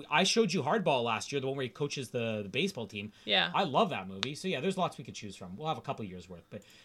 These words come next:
Speaker 1: yeah, so lots of John Wick and Keanu stuff still to come.
Speaker 2: Who, who, who would win in a fight?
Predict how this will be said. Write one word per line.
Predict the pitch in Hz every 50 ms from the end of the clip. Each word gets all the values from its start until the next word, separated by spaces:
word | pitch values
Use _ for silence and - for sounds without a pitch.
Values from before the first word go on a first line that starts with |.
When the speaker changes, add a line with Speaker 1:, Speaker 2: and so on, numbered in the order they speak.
| - -
Speaker 1:
yeah, | - 196 190 143
so | - - 170
lots | 165 185 214 220 214 226
of | 220 196 160 - - - -
John | - 190 196 202 190
Wick | 185 185 185
and | 175 160
Keanu | - 147 143 135 135 135
stuff | - - 135 123 -
still | - 123 113
to | -
come. | - - 107 104 104 -
Speaker 2:
Who, | - 269 254
who, | - - 294 277 233
who | - - 311 302
would | 302 302 277 247
win | 269 262 247 247
in | 220 - 226 220 220
a | 214
fight? | 190 - 233 214 202 185